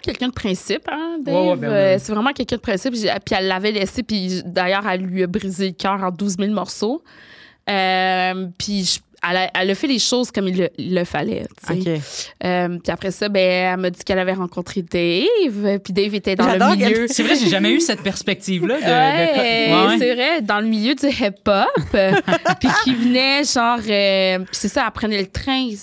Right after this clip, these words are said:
Speaker 1: sais, il faut,
Speaker 2: Oui.
Speaker 1: faut rappeler que
Speaker 2: C'était très romantique.
Speaker 1: c'était très
Speaker 2: <laughs>
Speaker 1: romantique.
Speaker 2: C'est vrai.
Speaker 1: À l'époque, on n'avait pas de voiture.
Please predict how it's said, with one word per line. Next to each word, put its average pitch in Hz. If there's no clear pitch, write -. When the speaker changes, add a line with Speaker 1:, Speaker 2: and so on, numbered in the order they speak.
Speaker 1:
sais, 294
il 254
faut, 208
Speaker 2:
Oui. 160
Speaker 1:
faut 247
rappeler 294
que 247
Speaker 2:
C'était -
très 190
romantique. 175
Speaker 1:
c'était -
très 453
Speaker 2:
<laughs> -
Speaker 1:
romantique. 330
Speaker 2:
C'est 392
vrai. -
Speaker 1:
À 247
l'époque, 247
on 262
n'avait 202
pas 311
de 294
voiture. 247